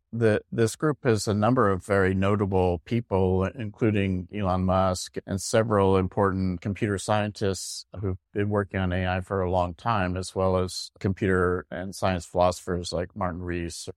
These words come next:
or George Church. And I'm not sure they all entirely expected that when they signed up to be advisors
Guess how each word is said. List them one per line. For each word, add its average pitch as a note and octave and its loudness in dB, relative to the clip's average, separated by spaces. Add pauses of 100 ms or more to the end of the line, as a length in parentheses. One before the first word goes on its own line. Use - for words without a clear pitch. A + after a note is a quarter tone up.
or F#2 -4
George F2+ -4
Church. - -2 (420)
And A2+ 0
I'm C3+ 2
not C3+ 0
sure C3 2
they G#2+ 6
all G#2 4
entirely G2 2
expected G2 -2
that F#2 0
when F#2 -4
they F#2 -4
signed G2 -6
up F2+ -6
to F#2 -8
be F#2+ -6
advisors F2+ -4